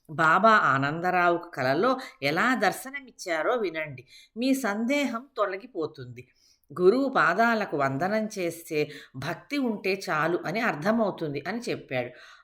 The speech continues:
ఆ స్వప్న వృత్తాంతాన్ని వినటానికి అందరికీ కుతూహలం కలిగింది. ముఖ్యంగా కాకాసాహెబుకు జిజ్ఞాస. మొదట సంశయం కలిగింది అతనికేగా.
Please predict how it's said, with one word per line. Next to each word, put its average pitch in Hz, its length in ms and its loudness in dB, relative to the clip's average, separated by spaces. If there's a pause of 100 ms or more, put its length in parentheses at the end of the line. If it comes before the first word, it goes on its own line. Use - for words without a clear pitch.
(100)
ఆ 196 80 6
స్వప్న 196 440 -2
వృత్తాంతాన్ని 208 800 -4
వినటానికి 160 920 -4
అందరికీ 208 720 -4
కుతూహలం 180 600 -2
కలిగింది. 143 560 -4 (300)
ముఖ్యంగా 190 680 -2
కాకాసాహెబుకు 170 1080 -6
జిజ్ఞాస. 160 580 -8 (580)
మొదట 214 300 0
సంశయం 247 640 -2
కలిగింది 214 560 -2
అతనికేగా. 208 840 -2